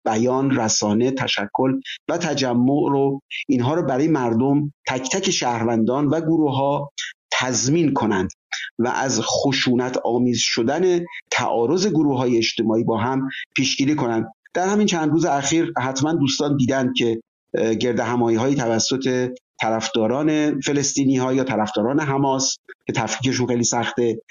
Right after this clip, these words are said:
از اون طرف هم طرفداران اسرائیل در کشورهای غربی بوده. معمولاً پلیس میاد، اگر اینها همزمان بخوان، اه، گرد همایی داشته باشن،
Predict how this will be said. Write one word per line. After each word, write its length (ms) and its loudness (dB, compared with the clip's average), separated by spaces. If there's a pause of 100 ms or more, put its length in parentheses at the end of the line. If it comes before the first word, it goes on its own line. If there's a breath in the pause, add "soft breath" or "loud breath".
(200 loud breath)
از 120 -2
اون 80 2
طرف 300 -2
هم 260 -4 (220)
طرفداران 840 0
اسرائیل 720 0 (260)
در 120 -2
کشورهای 500 -2
غربی 360 2
بوده. 460 2 (160)
معمولاً 500 0
پلیس 320 0
میاد، 360 2
اگر 220 2
اینها 280 2
همزمان 680 0 (160)
بخوان، 460 0
اه، 300 2 (1000)
گرد 180 0
همایی 300 0
داشته 280 -2
باشن، 440 -2